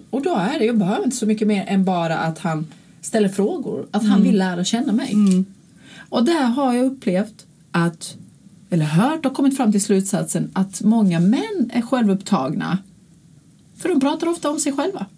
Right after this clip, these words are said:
Speaker 2: Men det handlar om osäkerhet. Alltså, jag brukar säga så här, äh, om en människa bara, om en man pratar bara om sig själv på en dejt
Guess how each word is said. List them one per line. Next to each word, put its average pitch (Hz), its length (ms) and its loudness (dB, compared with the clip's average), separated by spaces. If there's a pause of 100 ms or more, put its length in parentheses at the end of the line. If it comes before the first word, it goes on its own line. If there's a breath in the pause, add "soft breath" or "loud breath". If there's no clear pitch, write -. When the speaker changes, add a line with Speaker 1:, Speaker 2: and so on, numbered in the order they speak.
Speaker 2:
Men 220 100 4
det 254 100 4
handlar 233 240 4
om 202 140 4
osäkerhet. 185 800 0
Alltså, 190 360 0 (680 loud breath)
jag - 120 4
brukar 262 200 6
säga 254 220 4
så 247 120 2
här, 202 260 4
äh, 185 60 2 (1900 loud breath)
om 262 260 4
en 226 80 4
människa 254 340 4
bara, 214 340 2
om 233 200 2
en 254 100 6
man 226 200 4
pratar 214 340 0
bara 190 220 2
om 170 100 2
sig 175 140 -2
själv 170 300 -2
på - 160 -6
en 170 120 2
dejt 175 320 -2